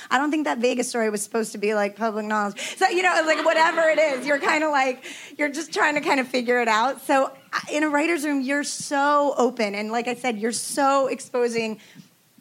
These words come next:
the vulnerabilities in all aspects of your life, your own, and, you know, your spouse gets dragged into that. <laughs> So it's, um, so you definitely, um, you know, you have to kind of,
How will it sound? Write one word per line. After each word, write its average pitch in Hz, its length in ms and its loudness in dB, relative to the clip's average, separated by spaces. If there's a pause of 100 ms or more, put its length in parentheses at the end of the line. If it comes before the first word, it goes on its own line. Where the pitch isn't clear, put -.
(220)
the 247 140 -2
vulnerabilities 277 920 2
in 240 180 -2
all 202 220 4
aspects 190 440 -4
of 208 100 -6
your 196 140 -4
life, 196 240 -6
your 233 240 0
own, 247 480 2 (340)
and, 240 440 2
you 247 100 -2
know, 220 320 2
your 247 100 -2
spouse 254 340 0
gets 240 180 -4
dragged 214 340 0
into 240 180 0
that. - 260 -6
<laughs> - 20 -12
So - 120 0 (360)
it's, - 340 -2
um, 262 360 2 (280)
so - 100 -8
you 285 180 -2
definitely, 240 1080 -2
um, 208 640 0 (160)
you 226 100 -2
know, 196 160 0
you 208 160 0
have 220 120 0
to - 100 -12
kind 208 300 -4
of, 196 280 0